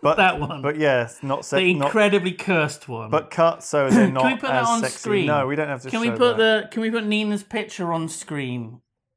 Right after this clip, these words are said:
Speaker 1: D-, how much did you pay her to
Speaker 2: I
Speaker 1: do that?
Speaker 2: didn't. That was just a, that was like a present.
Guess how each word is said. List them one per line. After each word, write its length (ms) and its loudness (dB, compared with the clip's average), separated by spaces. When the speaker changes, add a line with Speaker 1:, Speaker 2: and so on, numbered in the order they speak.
Speaker 1:
D-, 80 -4
how 140 -2
much 160 -4
did 160 -8
you 100 -8
pay 280 2
her 180 0
to 120 -4
Speaker 2:
I 40 0
Speaker 1:
do 200 0
that? 160 -2
Speaker 2:
didn't. 240 -8
That 160 -2
was 180 -8
just 220 -14
a, 80 -8
that 240 -10
was 100 -8
like 140 -8
a 60 -8
present. 600 -8